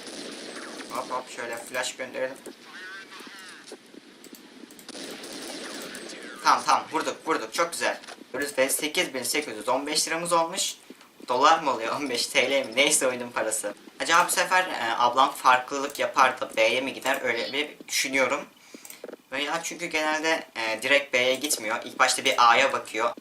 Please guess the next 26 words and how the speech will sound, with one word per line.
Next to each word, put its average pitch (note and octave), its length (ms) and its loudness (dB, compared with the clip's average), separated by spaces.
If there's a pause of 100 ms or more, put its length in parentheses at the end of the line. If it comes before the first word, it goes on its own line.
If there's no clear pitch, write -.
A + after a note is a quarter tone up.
Saklanmış C3+ 560 2
gibi C#3 160 -4
yapıp C3+ 320 -2
B'ye C3 300 4
kuruyor A2+ 280 0
aniden. G#2 520 0
O C#3 120 0
yüzden, C#3 360 -4 (880)
e, A2 180 0 (180)
A'da B2 320 4
beklemek B2 420 -2
de A#2+ 40 -6
mantıklı A#2 440 -2
olabilir. C3 340 0
Ablam C3+ 340 -2 (160)
A'ya B2 280 4
geldiği C#3 540 2
an D3+ 180 6 (3000)
B'ye B2 320 -4
de D#3 60 -8
gidebiliriz. C#3+ 560 -8
Ya C3 180 4
da C3 80 2
B'ye A#2+ 220 2
gidelim A#2+ 400 -6
bence. G#2 300 -4